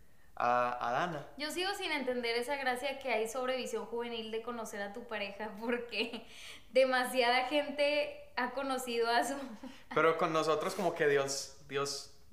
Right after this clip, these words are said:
Speaker 1: dio más gracia porque, mira, nos conocimos en un Visión Juvenil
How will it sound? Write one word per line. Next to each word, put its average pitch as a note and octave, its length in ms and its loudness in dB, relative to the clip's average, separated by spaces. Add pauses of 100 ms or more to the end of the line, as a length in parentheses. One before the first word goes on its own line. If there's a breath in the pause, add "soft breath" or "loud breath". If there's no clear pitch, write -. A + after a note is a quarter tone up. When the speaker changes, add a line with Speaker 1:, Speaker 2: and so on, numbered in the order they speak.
(120)
Speaker 1:
dio D3+ 180 2
más D#3+ 220 2
gracia D#3+ 260 0
porque, D#3 220 -4
mira, C3+ 420 -2 (460 loud breath)
nos D3 160 0
conocimos E3 840 2
en D3+ 140 -4
un D3+ 100 -2
Visión G3 220 -2
Juvenil G#3 600 -4